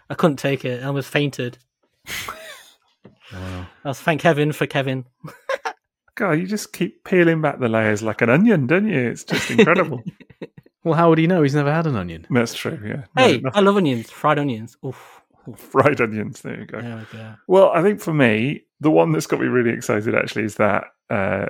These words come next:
Speaker 3: I think I mentioned it last time, that Sovereign, Fern's Toy Sovereign in toy
Speaker 2: Looks
Speaker 3: colours.
Speaker 2: so good. Looks so good.
Speaker 3: Can't wait. Uh, I've actually got it on the way. Cannot wait for that. But the thing that has caught my eye this time,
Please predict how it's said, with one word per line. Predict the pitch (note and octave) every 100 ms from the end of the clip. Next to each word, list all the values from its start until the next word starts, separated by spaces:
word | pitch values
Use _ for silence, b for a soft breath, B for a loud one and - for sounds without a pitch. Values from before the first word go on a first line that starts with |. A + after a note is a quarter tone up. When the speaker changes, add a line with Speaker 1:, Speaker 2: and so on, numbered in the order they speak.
| -
Speaker 3:
I |
think | B2
I | C#3
mentioned | A#2+ C#3+ D3
it | A#2
last | B2 B2+
time, | - G2+ G2
that | A2+
Sovereign, | B2+ - A2+ G#2+ F#2+
Fern's | F#2+ A#2 A2
Toy | - G#2+
Sovereign | - A2+ G#2 G2+ F#2+ F#2+
in | A#2+ G2+
toy | A2+
Speaker 2:
Looks | A2 -
Speaker 3:
colours. | G2 F#2+
Speaker 2:
so | -
good. | F#2+ G2+ F2 -
Looks | A#2+ -
so | - - - C3 A2 F#2+
good. | F#2+ D#2+ -
Speaker 3:
Can't | - C#3 A#2 -
wait. | A2 G2+ G2 - -
Uh, | A2 G#2+
I've | A2+
actually | A#2+ A2
got | A2
it | G2+
on |
the | G2+
way. | G#2+ G2 F2+ _
Cannot | - A2+ G#2+
wait | G#2 G2
for | -
that. | F#2+ F#2+ B B B -
But | C3+
the |
thing | B2+ F3+ F3
that | D3 C3+ -
has | - D3+
caught | - D#3+ C#3
my | A2+ A2+
eye | B2 B2 A2+
this | G2 F#2+
time, | - G2+ F#2 F#2